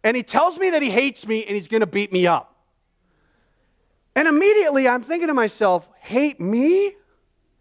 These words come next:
What is there to hate? I'm a likable guy. Why do you hate me?" And he starts going at it, you know. He start, and I'm like, "Whoa, wait, wait." I'm all of a sudden in a fight, you know. I'm fighting Jim. Now,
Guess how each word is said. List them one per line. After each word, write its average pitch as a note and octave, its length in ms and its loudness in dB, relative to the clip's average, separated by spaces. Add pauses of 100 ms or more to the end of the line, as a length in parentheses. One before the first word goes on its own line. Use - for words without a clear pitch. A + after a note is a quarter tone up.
(640)
What F#4+ 200 0
is G#4+ 140 0
there B3 200 0
to E4 80 0
hate? G#4+ 440 2 (2500)
I'm G#4+ 280 2
a D#4+ 80 2
likable C4+ 600 -6
guy. F#4+ 560 -2
Why C#4 240 0
do G#4 80 -6
you F#4 240 -6
hate D4+ 340 -6
me?" G4 580 -8 (560)
And A#3+ 160 2
he D4+ 160 2
starts E4 360 -2
going E4+ 280 2
at G4+ 220 0
it, G3+ 180 -8
you F3+ 80 -10
know. G#3 160 -4
He D4+ 80 -10
start, C4 220 -6
and F#3+ 100 -8
I'm D#4 100 0
like, A#3 120 -2
"Whoa, D#4 340 0
wait, D#4 300 -2
wait." C4+ 180 -2
I'm G#3+ 120 0
all B3+ 80 2
of C4+ 60 -2
a - 20 -16
sudden C#4 180 -4
in C4+ 60 -2
a C4+ 40 -6
fight, C#4 320 0
you F#3 80 -8
know. A3 200 -4 (280)
I'm A3 160 -2
fighting C4+ 520 -2
Jim. A3+ 360 -2
Now, A3 240 0